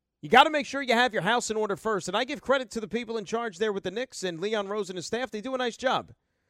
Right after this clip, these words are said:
They've done a nice job as far as that's concerned. The drama and all that, like, we're not hearing as much about that. But get a guy, no matter where it is, whether it's four, whether it's five, whether it's eleven,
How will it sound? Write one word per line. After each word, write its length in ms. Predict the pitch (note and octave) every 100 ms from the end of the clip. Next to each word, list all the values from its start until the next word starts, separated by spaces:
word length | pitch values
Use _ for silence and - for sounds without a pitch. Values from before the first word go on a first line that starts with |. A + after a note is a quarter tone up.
| _ _
They've 180 | G#3 E3
done 200 | A3 C#4
a 60 | C#4+
nice 260 | C#4 A#3+
job 280 | - B3 A3+
as 100 | F#3
far 220 | - F#3+
as 80 | F#3
that's 220 | F3+ F3+
concerned. 520 | - - E3+ B2+ E2 _ _ _ _ _ -
The 80 |
drama 580 | E3 G#2+ G3 C4 C#4 C#4
and 100 | B3+
all 120 | A#3+ B3
that, 100 | A#3
like, 160 | A3+
we're 720 | A#3 A3+ G#3 F#3 G3 G3 G3
not 160 | D4+ E4
hearing 220 | C4+ D4
as 100 | A3
much 680 | G#3+ B3+ D#4+ D#4+ - - - -
about 320 | D#3+ D#3 C3+
that. 200 | C3 E2+ _ _ _ _ _ _ _ _ _ _ _ _ _ _ _ _ _ _ _ _ -
But 180 | F3
get 200 | G#2 B3+
a 60 | D#4+
guy, 520 | C4 B3 F3+ D#3 F3+ - -
no 140 | F#3 G#3
matter 260 | A3 G#3+
where 320 | G3+ B3 C#4
it 80 | A#3+
is, 240 | C#3 F2+ C3
whether 240 | F#3+ F3
it's 120 | D3+
four, 460 | - C4 D4+ D4+ D4+
whether 240 | G3+ D3+
it's 140 | B2+ -
five, 480 | - C#4+ C#4+ C#4
whether 180 | F#3 D#3+
it's 120 | C3+
eleven, 520 | A#2+ C3 B3+ D4 D4